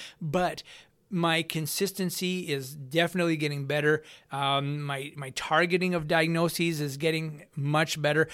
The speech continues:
so I can make a request for a test, and it really falls into the realm of what I evaluated, and so that is getting better, and so I feel much more confident in, in making these requests. Uh, so that takes a lot of time, takes a lot of practice,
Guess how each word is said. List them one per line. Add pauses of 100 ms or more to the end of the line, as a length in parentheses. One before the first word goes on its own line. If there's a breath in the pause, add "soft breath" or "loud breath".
(120 loud breath)
so
I
can
make
a
request
for
a
test,
and (220 loud breath)
it
really
falls
into
the
realm
of
what
I
evaluated,
and
so (280 loud breath)
that
is
getting
better,
and
so
I
feel
much
more
confident
in,
in
making
these
requests. (380 loud breath)
Uh,
so
that
takes
a
lot
of
time,
takes
a
lot
of
practice,